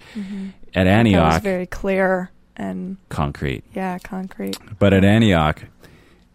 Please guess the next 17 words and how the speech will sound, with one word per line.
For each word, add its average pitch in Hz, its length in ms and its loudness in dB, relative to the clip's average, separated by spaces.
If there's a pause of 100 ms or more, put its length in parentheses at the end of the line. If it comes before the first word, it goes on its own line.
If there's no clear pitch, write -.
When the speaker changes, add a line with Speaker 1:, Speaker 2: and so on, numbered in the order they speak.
(140)
Speaker 2:
everything 120 420 2
had 98 180 2
to 87 60 -2
do 87 160 2
with 82 120 4
how 82 180 2
I 76 80 2
felt - 320 0
<laughs> - 40 -4
about - 280 -4
things, - 320 -4
and 85 100 -4
everything 98 400 -2
had 92 140 -2
to 87 80 -2
do 80 240 4
about 80 340 2